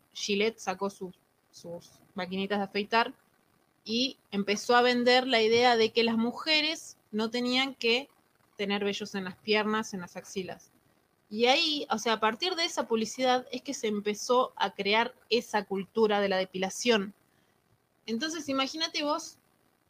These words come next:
lo influyente que puede llegar a ser la publicidad.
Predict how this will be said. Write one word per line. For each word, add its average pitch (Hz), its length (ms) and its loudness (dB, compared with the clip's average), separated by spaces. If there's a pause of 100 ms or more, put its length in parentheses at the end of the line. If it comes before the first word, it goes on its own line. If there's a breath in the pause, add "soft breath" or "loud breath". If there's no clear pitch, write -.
(340)
lo 220 100 6
influyente 226 500 2
que 214 100 2
puede 220 200 2
llegar 214 280 2
a 214 60 2
ser 220 340 -2 (200)
la 185 180 -6
publicidad. 185 600 -6